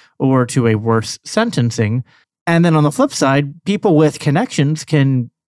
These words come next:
quite literally sometimes, it seems, get away with murder. So there is always the threat of corruption in any system. But again,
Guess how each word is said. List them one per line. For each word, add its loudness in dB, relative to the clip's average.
quite -2
literally 0
sometimes, 0
it -6
seems, 0
get 0
away 0
with 0
murder. 0
So 2
there 2
is 2
always 2
the 0
threat -2
of -4
corruption -2
in -2
any -2
system. -2
But -2
again, -2